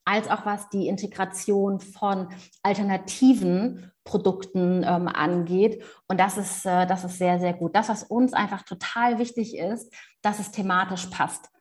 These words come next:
Ja, also wir haben viele auch Opportunisten, äh, am Markt, die jetzt so ein bisschen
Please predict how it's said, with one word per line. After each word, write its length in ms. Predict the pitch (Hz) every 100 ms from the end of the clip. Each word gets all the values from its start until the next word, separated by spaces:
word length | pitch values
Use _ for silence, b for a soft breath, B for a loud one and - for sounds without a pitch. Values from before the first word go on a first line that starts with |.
| _ -
Ja, 240 | 175 190 208
also 240 | 190 196
wir 120 | 196
haben 400 | 214 247 240 233
viele 760 | - - - 254 262 254 240 233 - -
auch 200 | - -
Opportunisten, 1200 | 208 208 208 - 202 240 254 - - 180 196 254 269
äh, 20 |
am 440 | 190 185 - 190
Markt, 380 | 185 185 214 -
die 40 | 202
jetzt 200 | 202 -
so 60 |
ein 180 | - 196
bisschen 600 | 233 233 - 214 208 208